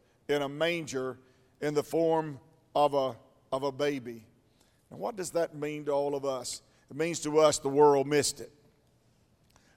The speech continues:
The world took little note of what happened that night in Bethlehem in a stable. It didn't make C N N. It didn't make Fox News.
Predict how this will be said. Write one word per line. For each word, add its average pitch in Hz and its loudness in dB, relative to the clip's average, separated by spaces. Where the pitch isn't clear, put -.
The 165 2
world 175 8
took 160 2
little 180 2
note 170 4
of 139 0
what 156 2
happened 143 0
that 143 -4
night 143 -4
in 139 -10
Bethlehem 135 -4
in 135 -10
a 127 -8
stable. 123 -10
It 165 -4
didn't 170 -2
make 160 -2
C 156 -6
N 143 -4
N. 143 -8
It 151 -8
didn't 160 -6
make 151 -4
Fox - -2
News. 135 -8